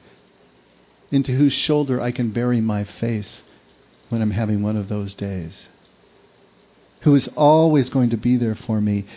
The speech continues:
who will always have the time for a conversation, for a connection." Not just the king, not just the judge, not just the executor and the administrator, but this other connection, Abba,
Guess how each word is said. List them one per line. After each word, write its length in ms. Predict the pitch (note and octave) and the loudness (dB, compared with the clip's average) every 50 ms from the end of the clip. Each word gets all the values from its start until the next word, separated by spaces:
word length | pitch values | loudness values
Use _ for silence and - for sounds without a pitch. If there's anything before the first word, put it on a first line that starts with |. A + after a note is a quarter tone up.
| - - - - | -20 -20 -2 2
who 100 | - C#3+ | 2 4
will 240 | B2+ C3 B2+ B2+ - | 4 4 2 0 0
always 500 | - D3 D3+ D3+ D#3+ D3+ C#3+ C3 B2 - | 0 2 2 2 2 2 2 2 0 0
have 200 | C#3 C3 B2 A#2 | -2 -2 -2 -2
the 80 | A#2+ | -4
time 400 | A2 - - - B2+ B2+ C3 B2 | -6 -6 -4 -4 -2 -2 0 -2
for 160 | A#2+ - B2+ A#2 | -2 -4 -6 -6
a 60 | A#2 | -6
conversation, 960 | - - A#2+ A#2 A2+ A2+ A2 - - A#2 A2+ A2+ A2+ - A2+ A2 G#2+ G#2+ G2 _ _ _ _ _ _ _ | -6 -8 -6 -6 -6 -8 -8 -10 -10 -10 -10 -8 -8 -8 -8 -8 -8 -8 -10 _ _ _ _ _ _ _
for 140 | - A2+ A2 | -8 -6 -6
a 60 | A2 | -6
connection." 800 | - - - G#2+ G#2+ G#2+ G#2+ G#2+ - - - A2+ G#2+ A2 A2 G2+ - _ _ _ _ _ _ _ _ _ _ _ _ _ _ _ _ _ - | -6 -4 -2 -2 0 0 -2 -4 -4 -4 -4 -4 -4 -4 -8 -12 -16 _ _ _ _ _ _ _ _ _ _ _ _ _ _ _ _ _ 0
Not 220 | A#2 B2 C3 C3+ | 0 0 0 0
just 260 | - - C#3+ - - | -2 -4 -6 -6 -6
the 60 | - | -8
king, 420 | - - - - B2+ A2 A2 G#2+ G#2+ - - _ - | -10 -6 -4 -2 -2 0 -2 -2 -4 -8 -14 _ -6
not 220 | A#2+ A#2 A#2+ A#2 | -4 -4 -4 -4
just 240 | - - C3+ - - | -6 -8 -8 -6 -6
the 80 | - C3 | -6 -6
judge, 480 | B2 - B2+ A#2 G#2+ G#2+ G#2 - - - - - _ | -4 -4 -2 -2 -2 -4 -6 -8 -12 -16 -20 -18 _
not 220 | - B2 A#2 A2+ A2 | -6 -6 -6 -6 -4
just 240 | - - B2 - | -6 -6 -6 -4
the 140 | - C3+ C3 | -2 -2 -2
executor 760 | B2+ B2 A2 - B2 A2+ A#2 - - A2+ A2 - - A#2 A2+ | -2 -2 -2 -2 -2 -2 -2 -4 -6 -8 -6 -6 -4 -4 -2
and 100 | A2+ G#2+ | -2 0
the 120 | A2+ A2+ | 0 0
administrator, 840 | A2+ G#2+ A2 A2+ A2+ A2 G#2 - - - G2 F#2+ F#2 F2 D2+ D2 G2+ - _ _ _ _ _ _ _ _ _ _ _ _ _ _ _ _ _ _ _ _ - | 0 0 2 2 2 2 0 -2 -4 -6 -6 -6 -6 -6 -8 -10 -12 -16 _ _ _ _ _ _ _ _ _ _ _ _ _ _ _ _ _ _ _ _ -12
but 100 | A2+ G#2+ | -10 -8
this 180 | - B2 - | -6 -8 -8
other 220 | - C#3 A#2+ A#2+ A2+ | -8 -8 -8 -8 -8
connection, 680 | - - - A#2 A2+ A2 A2 - - - G2 G2 G2 G2 - _ _ _ _ _ _ _ _ _ _ _ _ _ _ _ _ - | -6 -4 -2 0 0 -2 -4 -6 -8 -8 -8 -8 -10 -12 -16 _ _ _ _ _ _ _ _ _ _ _ _ _ _ _ _ -8
Abba, 480 | A#2 B2+ C#3 A#2+ A2 G2+ F#2 F2+ - | -6 -4 -4 -4 -4 -4 -4 -6 -8